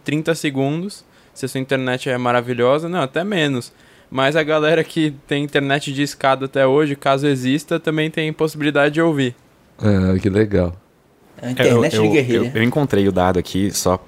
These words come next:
Speaker 4: vou fazer um parênteses.
Speaker 2: É.
Speaker 4: Nós temos sete vírgula seis bilhões de pessoas no mundo, correto? Em dois mil e dezoito.
Speaker 3: Certo.
Speaker 4: É uma estimativa.
Speaker 3: Ok.
Speaker 4: É,
Speaker 2: Sim.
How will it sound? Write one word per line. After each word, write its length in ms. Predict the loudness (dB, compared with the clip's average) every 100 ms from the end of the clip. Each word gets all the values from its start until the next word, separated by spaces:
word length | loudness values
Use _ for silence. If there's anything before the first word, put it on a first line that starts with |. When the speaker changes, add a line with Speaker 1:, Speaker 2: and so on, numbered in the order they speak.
| -10
Speaker 4:
vou 140 | -10
fazer 180 | -4 -2
um 60 | 0
parênteses. 640 | 0 0 -2 -2 -4 -4 -10 -10 0
Speaker 2:
É. 160 | 2
Speaker 4:
Nós 160 | 2 2
temos 240 | 2 2
sete 400 | 2 0 0 0
vírgula 340 | 0 2 2 2
seis 260 | 2 0
bilhões 360 | 0 2 2 2
de 80 | 0
pessoas 280 | 0 2
no 80 | 2
mundo, 300 | 2 2 -2
correto? 400 | -4 0 0 -2 -12 -6
Em 100 | -2
dois 140 | 0
mil 100 | 0
e 20 |
dezoito. 460 | -2 0 0 -2 -10
Speaker 3:
Certo. 400 | -10 -8 -4 -2
Speaker 4:
É 80 | 2
uma 140 | 2
estimativa. 540 | 2 0 2 2 2
Speaker 3:
Ok. 100 | -2 -8 -18 -18 -20 -6
Speaker 4:
É, 580 | 0 2 4 2 2
Speaker 2:
Sim. 60 | 0